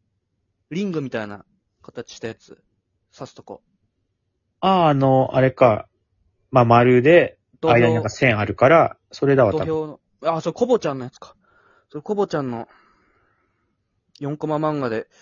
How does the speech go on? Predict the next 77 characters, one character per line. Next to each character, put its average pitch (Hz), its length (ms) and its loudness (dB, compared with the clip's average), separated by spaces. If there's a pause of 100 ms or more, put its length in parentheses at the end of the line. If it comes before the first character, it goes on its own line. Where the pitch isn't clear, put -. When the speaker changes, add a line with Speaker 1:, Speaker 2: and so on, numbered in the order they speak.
(300)
Speaker 1:
こ 143 140 -12
れ 151 80 -6
が 156 100 -6
わ 151 160 -4
か 160 140 -8
る 143 80 -8
人 - 180 -12
は、 110 220 -8 (720)
面 131 180 -14
白 139 220 -10
い - 20 -8
人 120 100 -14
み 110 60 -14
た 107 80 -12
い 98 40 -12
な、 98 100 -18 (500)
一 123 180 -20
時 117 80 -20
期 - 100 -20
あ - 80 -20
っ - 60 -20
た - 80 -20
や 107 60 -20
つ - 60 -20
か。 - 140 -20 (580)
Speaker 2:
あ、 123 200 -10 (100)
ま 135 120 -6
あ、 131 40 -2
で 156 80 0
も、 117 300 -4 (200)
大 180 180 0
抵 180 100 0
ネ 156 100 2
ッ 156 120 -4
ト 175 100 -2
の 170 80 0
そ 170 140 0
の、 160 100 -2
こ - 140 0
れ 160 120 4
が 156 320 4 (320)
見 143 140 -2
つ - 80 -14
け 151 100 6
れ 147 80 4
た 143 140 4
ら、 107 240 4 (540)
ア 123 100 4
イ 123 80 2
キ - 80 -4
ュ - 20 -4
ー - 40 -12
百 113 180 -4
二 117 140 0
十 120 140 2
と - 100 -10
か 98 280 -2 (240)
で 104 140 -2
な 104 80 -6
ん - 20 -10
か - 80 -14
反 117 160 0
応 117 80 0
し 110 60 -6
て 117 80 2
る 110 40 2
人 113 140 -2
み 104 120 -4
ん 101 40 -6
な、 104 260 -4 (340)
な 104 80 -8
ん - 20 -6
か - 20 -6
変 113 160 -2
だ 95 100 -6
か 95 120 -8
ら。 95 180 -14